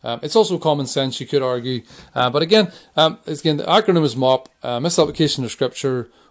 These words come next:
overwhelming scriptures, premises are false. Please drop me any comments you have on this today,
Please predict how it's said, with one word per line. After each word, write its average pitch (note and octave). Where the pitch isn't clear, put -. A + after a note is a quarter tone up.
overwhelming F3
scriptures, C3
premises F3
are C3
false. B2
Please C#3
drop F3+
me F3
any D#3+
comments F#3
you C#3+
have B2+
on B2
this B2
today, B2+